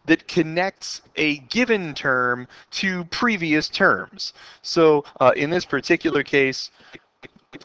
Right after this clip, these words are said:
we'll let a sub one be the number four, and a sub n plus one be a sub n plus three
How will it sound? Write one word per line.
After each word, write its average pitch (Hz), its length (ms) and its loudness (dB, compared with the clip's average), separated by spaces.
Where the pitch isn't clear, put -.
we'll 131 380 2
let 127 340 4
a 151 220 0
sub 139 340 -2
one 123 640 0
be 127 220 -2
the 120 180 0
number 117 460 2
four, 107 1000 2
and 120 340 -2
a 156 240 0
sub 139 480 0
n 185 340 -2
plus 143 480 4
one 110 640 -2
be 143 540 -4
a 151 260 2
sub 131 340 2
n 139 600 2
plus 131 400 4
three 117 320 0